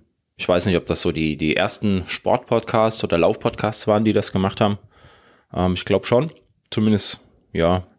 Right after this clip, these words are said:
Also Live-Episoden gab's beim Thomas vom Running Podcast ja schon, schon immer mal.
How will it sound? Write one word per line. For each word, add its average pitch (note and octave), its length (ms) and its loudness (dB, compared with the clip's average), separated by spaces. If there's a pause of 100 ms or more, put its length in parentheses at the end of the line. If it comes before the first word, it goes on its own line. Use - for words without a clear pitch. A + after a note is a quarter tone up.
(580)
Also G2 160 0
Live-Episoden C3 680 4
gab's A2+ 200 0
beim G2+ 140 -2
Thomas C3+ 340 2
vom A2+ 160 2
Running A2 240 4
Podcast G2 460 -2
ja F#2+ 80 0
schon, F#2+ 320 0
schon - 180 -2
immer B2+ 200 2
mal. B2+ 360 2